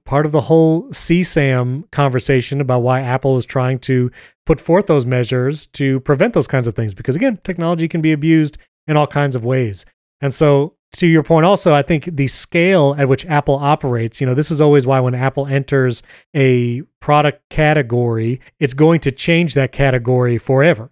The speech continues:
just because of the scale of the network, just the amount of iPhones that are around, especially in the U S,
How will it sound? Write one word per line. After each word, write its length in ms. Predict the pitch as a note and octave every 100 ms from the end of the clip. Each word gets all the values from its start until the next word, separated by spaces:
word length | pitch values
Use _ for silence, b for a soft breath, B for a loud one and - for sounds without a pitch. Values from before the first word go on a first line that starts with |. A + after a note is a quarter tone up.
| _
just 180 | C#3+ C3+
because 280 | C3+ D3 C3+
of 100 | A#2+
the 100 | A#2+
scale 800 | - - - F3 F3+ A2 A2+ - b E3+
of 420 | D#3+ C#3+ B2+ B2
the 80 | C3+
network, 540 | D3+ - C3 G2+ _
just 160 | C3+ C3
the 80 | C3
amount 220 | C3 B2+
of 120 | -
iPhones 640 | D3+ D3 D#3 D#3+ D#3 E3 D3+
that 100 | C#3
are 120 | C3
around, 320 | C3 C3+ D#3+
especially 440 | C#3 - C#3 C#3
in 80 | B2+
the 80 | B2
U 260 | A2+ A#2+ B2
S, 300 | F#3+ F#3